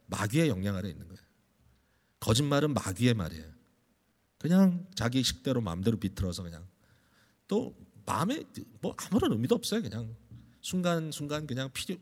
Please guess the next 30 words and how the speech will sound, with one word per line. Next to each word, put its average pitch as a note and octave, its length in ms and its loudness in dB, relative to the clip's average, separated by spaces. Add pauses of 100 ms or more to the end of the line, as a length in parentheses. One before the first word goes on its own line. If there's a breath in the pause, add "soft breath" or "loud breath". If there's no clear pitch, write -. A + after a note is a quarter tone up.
이렇게 C3+ 200 -6
사람이 F#3 320 -2
들으면 C#3+ 260 0
좋을 A#2+ 220 2
말을 C3 220 -2
그냥 B2 140 -4
하는 F3+ 140 -6
거예요. F#2 140 -8
자기가 A2 440 -2
유익이 A2 320 4
될 E2+ 120 -6
말을. - 180 -14 (600 soft breath)
다 - 140 -8
거짓말이에요. D3+ 440 0 (1200 soft breath)
마귀가 G#3 320 8
그렇게 F#3+ 200 4
거짓말을 D3 440 2
합니다. C#3 280 -2 (120)
여기서 F3 280 4
거짓말은 E3+ 680 2
어떤 D3+ 320 4
거짓말인가 A#2+ 540 2
하면 G#2 160 -2
이게 A#2+ 160 2
다 D3+ 80 -2
내 A2+ 140 4
거라는 A2+ 420 2
겁니다. F2 360 -6
답은 D3 340 0
뭐냐면 G#2+ 540 0